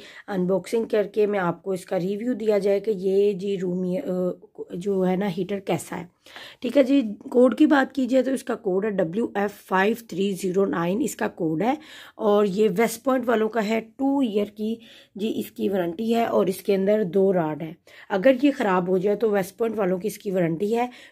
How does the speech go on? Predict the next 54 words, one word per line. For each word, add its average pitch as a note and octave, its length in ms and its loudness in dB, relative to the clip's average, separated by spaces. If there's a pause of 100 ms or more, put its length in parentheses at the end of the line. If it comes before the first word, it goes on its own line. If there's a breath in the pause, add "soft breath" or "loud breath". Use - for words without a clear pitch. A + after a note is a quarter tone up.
टू B3 180 -2
ईयर A#3 220 4
की, A#3 280 -6
आप G3 220 0
इसके G3 220 -4
राड F3+ 320 2
वेस्ट F3+ 220 -2
पॉइंट F#3+ 200 -2
वालों F3+ 200 0
से, G3+ 260 -2 (320 loud breath)
ए, G#3+ 160 0
ठीक F#3 320 -4
करवा F3+ 260 4
सकते - 340 -8
हैं। D#3+ 220 -2 (400 loud breath)
बैक G#3 240 4
से C#4+ 120 2
बात A#3+ 260 4
की B3 140 -8
जाए A3 200 2
तो A3 140 -2
ये G3 280 2
जी G3 120 -4
बहुत G3+ 500 2
जल्दी G3 440 0
म-, A3+ 140 -2 (400)
रूम F#3+ 240 0
को G#3 220 0
जो G3+ 280 2 (340 loud breath)
है G3+ 200 2
वो G#3 140 4
हीट F3+ 300 -6
कर G#3 160 -2
देता G#3 320 -4
है, A3+ 160 -2 (420 soft breath)
ए, G#3+ 320 0
सर्दियों G#3+ 500 0
के A#3 100 2
हिसाब G#3 360 0
से। G#3+ 220 -2 (260 loud breath)
और A3 220 4
ये A#3 260 0
थाउजेंड G3+ 380 4
वाट F3+ 280 2
पे G3 100 -6
चलता D#3 340 -4
है, C#3+ 120 -12 (480 soft breath)
थाउजेंड G#3+ 300 4
वाट A#3 260 2
पे B3 80 2
चलता A3 280 0
है। A#3 80 6
और A#3 200 2
अगर A3 300 -2